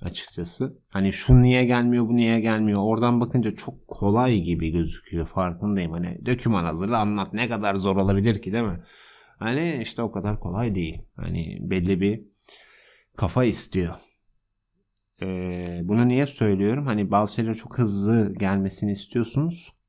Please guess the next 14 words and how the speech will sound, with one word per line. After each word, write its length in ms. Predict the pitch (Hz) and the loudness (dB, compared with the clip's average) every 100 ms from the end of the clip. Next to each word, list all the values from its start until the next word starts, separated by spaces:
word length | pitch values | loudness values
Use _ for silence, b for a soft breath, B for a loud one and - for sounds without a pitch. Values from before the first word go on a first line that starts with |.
| _ - | _ -4
Ben 180 | 90 | -4
inanın 460 | - 90 107 113 104 | -2 0 2 2 -2
olabildiğince 680 | 85 82 80 82 92 104 92 | -6 -6 -4 -4 -2 -2 -2
fazla 340 | 85 85 90 | -4 -4 -4
şey 220 | - 90 | -4 -6
koymaya, 720 | 87 - 82 80 82 95 113 - | -6 -6 -6 -4 -4 -4 -6 -6
olabildiğince 640 | 85 85 87 87 98 90 80 | -4 -2 0 0 0 -2 -4
size 280 | - 101 | -6 -6
fazla 520 | 101 85 82 92 104 104 b b b b b | -6 -6 -6 -4 -4 -6 b b b b b
bilgi 280 | 95 90 95 | -2 0 0
vermeye 540 | 92 85 90 127 147 139 - | 0 0 -2 -4 -6 -12 -8
çalıştım. 600 | 95 85 - - 135 - _ _ _ - | -4 -4 -4 -4 -4 -6 _ _ _ -12
Hala 300 | - 147 107 | 0 0 2
çalışıyorum. 720 | 80 85 78 - 87 87 143 | -2 -6 -8 -6 -4 -2 -6